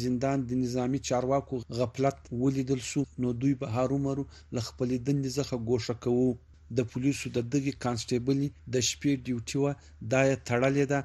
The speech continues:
بیا یې پر سر باندې وهلې ده. نورو قیدیانو و دوی ته ویلي دي چې دوی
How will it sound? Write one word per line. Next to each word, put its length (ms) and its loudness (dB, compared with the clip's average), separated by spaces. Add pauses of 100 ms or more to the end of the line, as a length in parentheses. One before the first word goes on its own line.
(340)
بیا 200 6
یې 140 4
پر 120 -4 (100)
سر 180 2
باندې 320 0
وهلې 400 0
ده. 80 2 (240)
نورو 240 2 (140)
قیدیانو 460 0
و 80 0
دوی 220 -2
ته 160 -4
ویلي 340 2
دي 160 -4 (180)
چې 80 -8 (100)
دوی 120 2